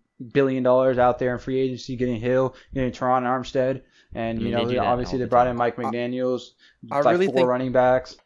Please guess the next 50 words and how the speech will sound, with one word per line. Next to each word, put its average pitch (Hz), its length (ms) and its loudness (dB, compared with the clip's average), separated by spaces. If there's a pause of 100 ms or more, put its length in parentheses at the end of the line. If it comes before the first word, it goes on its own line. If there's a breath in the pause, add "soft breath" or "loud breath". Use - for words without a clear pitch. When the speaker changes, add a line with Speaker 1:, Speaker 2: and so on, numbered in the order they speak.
(280)
Speaker 3:
we 143 140 -4
don't 156 240 0
believe 147 300 -4
in 131 60 -10
the 123 60 -10
quarterback. 110 680 -8 (580)
I 120 60 -18
feel 120 180 -14
Speaker 2:
I 113 40 -10
Speaker 3:
like 113 60 -6
Speaker 2:
think, 127 100 4
Speaker 3:
that's 104 120 0
Speaker 2:
yeah, 95 100 -4
Speaker 3:
what 90 80 -12
we 107 40 -14
don't. 110 180 -16
Speaker 2:
I 98 80 -12
think 98 180 -10
that's 98 180 -10
just - 160 -12
what 85 140 -12
it 82 60 -14
Speaker 1:
I 131 60 -6
Speaker 2:
is. 135 60 -6 (140)
Speaker 1:
think - 120 -8
you 156 80 -2
just, 175 180 4
every 147 220 2
single, 156 260 2
I 160 120 10
think 196 180 0
every 170 220 6
single 180 320 -2
playoff 160 320 8
team 160 220 -2
that 127 220 2 (220 loud breath)
either 165 340 2
of 151 80 4
us 151 140 2
have, 143 300 4
like, 127 180 2
if 123 140 -6
it's 127 160 -6
just, 120 160 -8
like, 113 160 -2
Gav 127 220 4
has 131 200 2
the 131 80 -4
Raiders 135 540 0
or 120 240 2